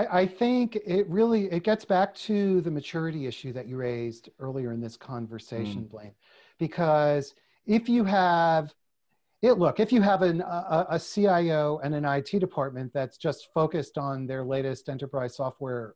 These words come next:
Speaker 1: upgrade, um, then clearly that person, it's not the appropriate place to sort of
Speaker 2: Yeah.
Speaker 1: store your, or,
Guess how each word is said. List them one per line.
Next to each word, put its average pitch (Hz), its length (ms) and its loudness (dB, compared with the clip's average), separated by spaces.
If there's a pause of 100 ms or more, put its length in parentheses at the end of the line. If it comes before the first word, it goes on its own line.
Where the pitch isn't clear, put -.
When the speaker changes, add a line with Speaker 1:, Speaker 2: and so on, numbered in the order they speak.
Speaker 1:
upgrade, 117 520 -4 (720)
um, 123 680 -4 (500)
then 147 720 -2
clearly 180 680 2
that 156 360 2
person, 139 840 -6 (160)
it's - 240 -12
not 147 200 -2
the 151 60 -4
appropriate 139 480 -6
place 127 360 -4 (100)
to 120 320 -4 (140)
sort - 280 -10
of 120 80 -8
Speaker 2:
Yeah. 80 60 -10
Speaker 1:
store 139 480 -6
your, 117 440 -6 (140)
or, 123 300 -10